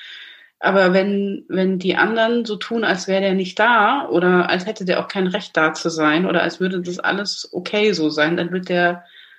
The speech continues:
dann wird der so groß, dann ist überhaupt kein Platz mehr in dem Zimmer für mich. Dann wird der so wie so ein,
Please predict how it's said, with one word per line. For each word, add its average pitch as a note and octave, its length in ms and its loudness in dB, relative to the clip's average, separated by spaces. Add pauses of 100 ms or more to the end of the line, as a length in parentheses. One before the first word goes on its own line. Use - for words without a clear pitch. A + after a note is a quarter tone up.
(680)
dann G3 180 -2
wird G#3+ 160 0
der G#3 100 4
so G#3+ 140 0
groß, A3+ 320 0
dann G#3+ 160 -4
ist - 140 -6
überhaupt G#3 320 0
kein G#3 180 -4
Platz - 320 -4
mehr F3 120 4
in F#3+ 100 0
dem F#3+ 180 -2
Zimmer A3+ 320 0
für E3 140 -2
mich. E3+ 200 0
Dann F3 220 0
wird F#3 160 -4
der F3+ 100 4
so F3+ 160 -4
wie G3 80 -4
so G3 180 -4
ein, F#3+ 300 -4